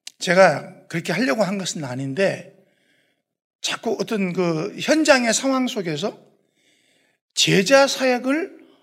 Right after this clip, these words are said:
어떻게 하는가에 대한 이 하나님께서 정해놓으신 틀을 보게 하시더라고요.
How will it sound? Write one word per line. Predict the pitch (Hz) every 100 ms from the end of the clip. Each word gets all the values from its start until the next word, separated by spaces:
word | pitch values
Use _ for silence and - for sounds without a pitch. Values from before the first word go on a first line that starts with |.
| _ _
어떻게 | 170 180 - 254 233
하는가에 | 233 285 277 254 208 180
대한 | 151 139 123 117 - _ _ _ _ _ _ _ _ _ _ -
이 | 220 208 - - _ _ -
하나님께서 | - 269 269 262 220 226 196 - - - _ _ _ _ _ _ _ _ -
정해놓으신 | - 202 240 269 247 202 196 -
틀을 | - 359 233
보게 | - 156
하시더라고요. | 117 - - -